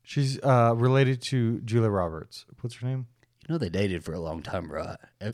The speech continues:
Speaker 2: Emma Roberts.
Speaker 1: Oh, yeah, she was abusive. I forgot.
Speaker 2: How did you forget that the tequila's hitting you? It's
Speaker 1: No,
Speaker 2: hitting me
Speaker 1: I
Speaker 2: a
Speaker 1: just
Speaker 2: little bit, I have
Speaker 1: forgot.
Speaker 2: to
Speaker 1: I
Speaker 2: say. The two shots real fast.
Speaker 1: No.
Speaker 2: <laughs>
Speaker 1: No, I forgot that
Speaker 2: Little
Speaker 1: Emma
Speaker 2: bit.
Speaker 1: Roberts and then Evan Peters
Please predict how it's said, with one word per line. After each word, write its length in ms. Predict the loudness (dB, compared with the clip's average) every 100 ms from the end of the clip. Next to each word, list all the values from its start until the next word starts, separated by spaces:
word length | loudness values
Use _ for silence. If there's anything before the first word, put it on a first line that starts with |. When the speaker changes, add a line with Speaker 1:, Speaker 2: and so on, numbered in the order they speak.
| -10 -4
Speaker 2:
Emma 200 | 0 2
Roberts. 600 | 2 2 0 -6 -10 -18 _ _ _ _ _ _ _ _ _ _ _ 8
Speaker 1:
Oh, 200 | 10 10
yeah, 340 | 8 8 8
she 140 | 6 6
was 120 | 6
abusive. 520 | 8 6 6 4 4
I 100 | 2
forgot. 800 | 0 2 2 2 2 0 -2 -10 _ _
Speaker 2:
How 120 | 2
did 140 | 2
you 60 | 2
forget 500 | 0 4 4 4 -2 -10
that 460 | -6 -4 -4 -6 -6
the 180 | -6 -8 -8
tequila's 420 | -4 -4 -4 -6
hitting 240 | -10 -12
you? 180 | -12 -14 -16 _ _ _ _ -4
It's 160 | 6
Speaker 1:
No, 60 | 6
Speaker 2:
hitting 140 | 8
me 80 | 4
Speaker 1:
I 20 |
Speaker 2:
a 40 | 4
Speaker 1:
just 100 | 2
Speaker 2:
little 180 | 0
bit, 80 | 2
I 120 | 2
have 120 | 2 0
Speaker 1:
forgot. 80 | -2
Speaker 2:
to 40 |
Speaker 1:
I 40 | -2
Speaker 2:
say. 220 | -2 -2
The 140 | -4
two 180 | -4 -4
shots 360 | -2 -2 -4 -2
real 140 | -4
fast. 360 | -2 -2 0 -2
Speaker 1:
No. 120 | -4 -10
Speaker 2:
<laughs> 40 | -20 -20 -20 -20 -20 -18 -14 -4
Speaker 1:
No, 140 | 0 4
I 100 | 4
forgot 380 | 4 4 4 6
that 140 | 4
Speaker 2:
Little 60 | 4
Speaker 1:
Emma 120 | 4
Speaker 2:
bit. 60 | 6
Speaker 1:
Roberts 420 | 6 4 0 -2 -2
and 200 | 0 2
then 220 | 0 0
Evan 220 | -2 -2
Peters 320 | -4 -4 -4